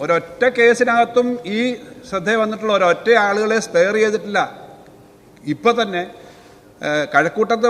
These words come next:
വന്ന ആൾ ഒളിവിൽ പോയി, അയാളെ അറസ്റ്റ് ചെയ്തു, അയാൾ റിമാൻഡിലാണ് സർ. ഒറ്റയാളെ സ്പെയർ ചെയ്യുന്ന പ്രശ്നമില്ല. ഇതിനകത്ത് അത്തരം കാര്യങ്ങളിൽ കസ്റ്റമേഴ്സിന് നഷ്ടം വരരുത്. ഈ കാര്യം നമ്മൾ കൃത്യമായി നോക്കുന്നു.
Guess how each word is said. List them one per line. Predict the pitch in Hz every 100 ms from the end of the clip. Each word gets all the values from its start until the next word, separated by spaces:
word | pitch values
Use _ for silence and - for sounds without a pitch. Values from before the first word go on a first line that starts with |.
| 226
വന്ന | 214 226 240 190
ആൾ | 208 214 185
ഒളിവിൽ | 196 214 214
പോയി, | 202 208 233 -
അയാളെ | 165 190 185
അറസ്റ്റ് | 160 165 - 202
ചെയ്തു, | 208 190
അയാൾ | 202 196
റിമാൻഡിലാണ് | 202 233 262 277 185 -
സർ. | 113 - - - - - - - 165
ഒറ്റയാളെ | 185 262 247 262 269
സ്പെയർ | 220 233
ചെയ്യുന്ന | 233 220
പ്രശ്നമില്ല. | 214 208 185 139 107 -
ഇതിനകത്ത് | 185 214 208 220 220 233 - - - - -
അത്തരം | - 220 233
കാര്യങ്ങളിൽ | 220 214 220 226
കസ്റ്റമേഴ്സിന് | 190 - 233 226 202 202 240 175
നഷ്ടം | - 196 175
വരരുത്. | 143 120 110 -
ഈ | 170
കാര്യം | 196 196 202
നമ്മൾ | 196 202 185 -
കൃത്യമായി | 160 185 185
നോക്കുന്നു. | 165 156